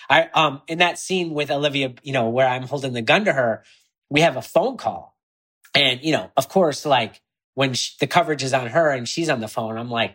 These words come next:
"Well, yeah, I'm gonna do it with her. Uh, clearly, I'm doing this. I'm gonna do the other end of the phone call, whether I'm on camera or not." And we did it. And then they flipped it, you know, and then it's, you know, the camera's on me and I'm on the phone.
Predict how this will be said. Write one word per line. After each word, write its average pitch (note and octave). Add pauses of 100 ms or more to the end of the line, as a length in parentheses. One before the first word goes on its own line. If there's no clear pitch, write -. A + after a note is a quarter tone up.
"Well, -
yeah, D#3+ (140)
I'm C3+
gonna A2+ (160)
do C#3+
it F#2
with A#2+
her. A2
Uh, -
clearly, G#2+
I'm A#2
doing G2+
this. - (140)
I'm A2+
gonna A2+
do B2
the A2+
other G2+
end G2+
of F#2+
the F#2+
phone A2+
call, G2+
whether A2
I'm G2+
on G2
camera F#2
or F#2
not." A2+ (760)
And B2+
we C#3
did C3+
it. C3
And C3+
then C#3+
they C3
flipped D#4
it, A#2
you B2
know, A#2+
and B2
then B2
it's, A2+ (160)
you B2
know, G2
the A#2+
camera's B2+
on B2
me G3+
and C#3
I'm A3
on C#3
the A#2
phone. G#2